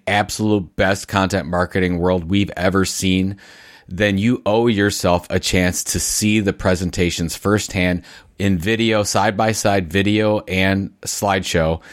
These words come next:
It's just tremendous. The technology, Novio technology we use is, is first rate. So go ahead to C M I dot media slash video seventeen and get a chance at the videos. And we're only keeping these available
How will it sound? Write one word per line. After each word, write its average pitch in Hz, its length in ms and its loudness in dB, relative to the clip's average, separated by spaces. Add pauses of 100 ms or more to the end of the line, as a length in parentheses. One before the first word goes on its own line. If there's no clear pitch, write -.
(200)
It's - 240 -2
just 104 180 0
tremendous. 107 540 0
The 90 100 0
technology, 101 640 0
Novio 104 380 2
technology 95 580 0
we 90 80 2
use 90 300 2
is, 80 240 -4
is 85 160 -4
first 104 360 -2
rate. 87 300 0 (300)
So 90 180 -2
go 101 200 0
ahead 104 280 0
to 82 80 -2
C 110 220 0
M 104 100 0
I 98 120 2
dot 90 180 2
media 87 320 2
slash 82 480 0 (260)
video 98 440 0
seventeen 90 680 0
and 82 320 -2
get 101 260 -2
a 101 80 0
chance 87 460 -2 (280)
at 95 200 -2
the 92 80 0
videos. 87 540 2
And 95 120 0
we're 95 140 2
only 107 260 2
keeping 98 360 0
these 90 180 2
available 85 680 0